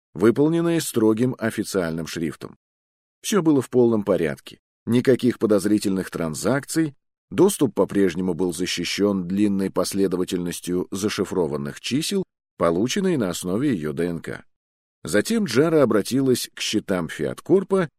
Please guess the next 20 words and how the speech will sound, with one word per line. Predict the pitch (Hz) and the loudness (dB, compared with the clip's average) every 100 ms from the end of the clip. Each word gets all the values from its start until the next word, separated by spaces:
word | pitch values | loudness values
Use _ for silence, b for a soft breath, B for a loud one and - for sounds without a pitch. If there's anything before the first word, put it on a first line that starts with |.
| _ - | _ -6
и | 196 | -2
с | 170 | 0
облегчением | 139 131 - 127 107 101 | 2 0 2 2 2 0
обнаружила, | 92 87 110 196 190 185 147 _ _ - | 0 -2 -2 0 2 2 -2 _ _ -12
что | - 123 | 0 2
к | 117 | 2
ним | 160 214 | -2 0
также | 147 123 123 175 | 2 2 2 -2
никто | 156 - - 90 | -4 -6 -4 -2
не | 113 | -2
пытался | 107 - 78 80 - | -4 -2 -4 -4 -6
подобраться. | 95 92 80 71 - - - _ _ _ _ _ _ _ _ _ _ _ - | -2 -2 -2 -6 -10 -16 -18 _ _ _ _ _ _ _ _ _ _ _ 0
Хорвилл | 110 147 160 156 | 4 4 4 2
жадно | 95 101 139 123 120 | 2 0 0 2 0
отхлебнул | 98 101 92 92 123 107 | 0 -2 0 2 2 2
молочный | 95 87 104 - 90 87 | 2 2 0 0 -4 -4
чай | - 87 69 | -2 -2 -2
Куок | - 76 87 - | -4 -2 -2 -4
из | 76 78 | -8 -10
стакана, | - 65 - 117 139 135 | -8 -8 0 0 2 -2